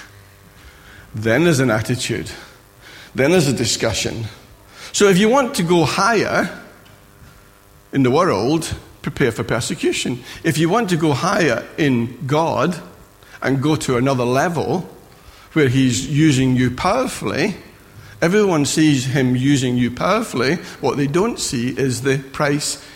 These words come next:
you pay for him using you powerfully. You ask any, any, uh,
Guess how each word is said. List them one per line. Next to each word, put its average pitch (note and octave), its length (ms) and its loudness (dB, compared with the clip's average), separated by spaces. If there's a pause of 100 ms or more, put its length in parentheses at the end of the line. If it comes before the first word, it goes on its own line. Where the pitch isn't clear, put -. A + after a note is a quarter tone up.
(140)
you B2+ 300 2
pay A#2 440 -2 (280)
for - 160 -6
him C3+ 220 0
using A#2+ 420 -2
you B2+ 240 -2 (340)
powerfully. A3 520 -4 (920)
You - 140 -4
ask D#3 240 -4
any, G3+ 380 0 (680)
any, C#3 540 2
uh, - 360 -4